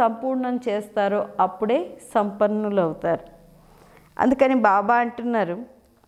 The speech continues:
ఇప్పుడు యొక్క సమయం ఏదైతే నడుస్తూ ఉందో ఒక్కో అడుగు, ప్రతి ఒక్కొక్క అడుగు మీద అటెన్షన్ ఇచ్చి నడవాల్సింది. అటెన్షన్ ఇవ్వలేదు అంటే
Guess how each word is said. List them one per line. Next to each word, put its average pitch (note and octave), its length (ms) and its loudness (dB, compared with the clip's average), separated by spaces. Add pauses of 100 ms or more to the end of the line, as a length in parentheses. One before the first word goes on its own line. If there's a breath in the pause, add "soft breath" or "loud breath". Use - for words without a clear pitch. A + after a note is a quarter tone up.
(260)
ఇప్పుడు C4+ 400 2 (280)
యొక్క A#3+ 240 2 (160)
సమయం B3+ 420 4 (120)
ఏదైతే A3+ 440 2 (320)
నడుస్తూ A#3+ 460 2 (160)
ఉందో G#3 240 2 (800 soft breath)
ఒక్కో A3 400 2 (300)
అడుగు, A#3+ 320 2 (180)
ప్రతి A3 280 -2 (160)
ఒక్కొక్క B3 420 -2 (320)
అడుగు B3+ 280 0 (100)
మీద A#3 200 -2 (340)
అటెన్షన్ A3 680 -4 (200)
ఇచ్చి A3+ 260 -6 (640)
నడవాల్సింది. F3 840 0 (1120 soft breath)
అటెన్షన్ D#4 640 4 (540)
ఇవ్వలేదు B3+ 460 6 (100)
అంటే A3 240 0